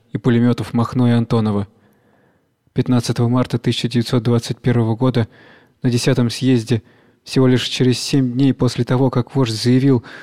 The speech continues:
что не будет никаких послаблений в политике партии и в ее доктринах, он понял, что советская власть находится перед лицом краха. И Ленин решил временно отступить,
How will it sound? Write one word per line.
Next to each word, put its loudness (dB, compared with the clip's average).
что -2
не 2
будет 2
никаких -2
послаблений 2
в -2
политике 0
партии 0
и 2
в 0
ее 6
доктринах, 0
он 2
понял, 0
что -4
советская 2
власть 2
находится 0
перед 0
лицом 0
краха. 0
И 0
Ленин 4
решил 2
временно 2
отступить, -2